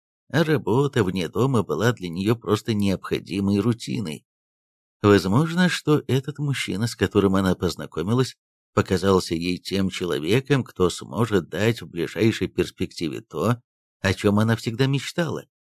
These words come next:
и большую семью, и домашнее хозяйство. Ну хорошо, телефон она выкинула за ненадобностью. «А паспорт-то нафига было выбрасывать?» Снова озадачился Углов.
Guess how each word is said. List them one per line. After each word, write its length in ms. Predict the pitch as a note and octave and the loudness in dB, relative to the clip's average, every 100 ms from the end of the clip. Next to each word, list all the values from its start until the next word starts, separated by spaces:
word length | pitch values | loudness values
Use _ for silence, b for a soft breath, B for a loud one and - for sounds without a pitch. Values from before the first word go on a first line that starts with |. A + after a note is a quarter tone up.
| - | 0
и 120 | F#3+ | 2
большую 540 | C3 G#2 E2+ G2 F2 | 4 2 2 0 -2
семью, 540 | D#2+ E2 D#2 D2 A#2+ D#3+ | -2 -6 -8 -2 0 4
и 100 | A2 | 2
домашнее 600 | F#2 G2 C3 - E2+ D2+ | 0 -2 -2 -4 -6 -6
хозяйство. 760 | - C2 - C2 B2 - D3 - _ _ _ _ _ _ _ _ - | -4 -6 -4 -4 -4 0 -2 -2 _ _ _ _ _ _ _ _ 2
Ну 160 | B2 | 4
хорошо, 460 | B2+ D#3+ D#3 C#3 G#2+ | 4 4 4 6 4
телефон 440 | - A#2+ A#2 D#3 | 6 2 4 2
она 200 | D3 C#3 | 2 4
выкинула 580 | A2+ D#3 - D3+ D#3 D3+ | 4 2 2 4 6 6
за 120 | G#2+ | 6
ненадобностью. 880 | C3+ D3 A#2 G2+ F2 F2 D#2+ - D#2 _ _ | 2 4 4 4 2 -4 -6 -10 -14 _ _
«А 160 | B2+ B2 | 0 0
паспорт-то 880 | A#2+ C#3+ C#3 G#2+ - G#2 F#2+ - A2 | 0 0 2 2 0 -2 0 2 4
нафига 680 | A2+ G#2+ - A2 G2 A2+ | 6 4 4 2 4 2
было 340 | G2 G#2+ A#2 G#2+ | 2 2 4 4
выбрасывать?» 840 | A2+ G2+ A#2 A#2+ E2 C2 C2+ _ _ _ _ _ | 4 2 0 0 0 -6 -8 _ _ _ _ _
Снова 600 | - A2 A2 G#2+ G2 F#2+ - | -6 0 4 6 6 4 0
озадачился 720 | - G2 G2 F#2 F2 G#2 - G2 | -2 0 2 0 2 0 2 0
Углов. 400 | F#2+ G2+ G2 | 4 4 4